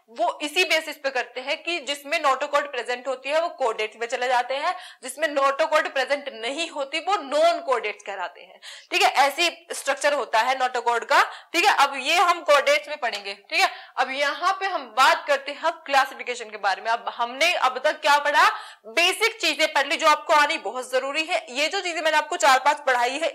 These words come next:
इन्हीं के basis पे हम पूरा animal kingdom जो है cover कर लेंगे, इसलिए आपको ये basics पता होने बहुत जरूरी है, ठीक। अब हम पढ़ेंगे classification के बारे में। सबसे पहले हम ये देखेंगे कि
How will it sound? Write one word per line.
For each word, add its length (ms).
इन्हीं 280
के 140
basis 300
पे 120
हम 180
पूरा 220
animal 320
kingdom 420
जो 140
है 140
cover 340
कर 160
लेंगे, 280
इसलिए 240
आपको 240
ये 140
basics 440
पता 180
होने 220
बहुत 380
जरूरी 360
है, 100
ठीक। 140
अब 140
हम 120
पढ़ेंगे 340
classification 760
के 60
बारे 220
में। 120
सबसे 320
पहले 240
हम 240
ये 240
देखेंगे 520
कि 380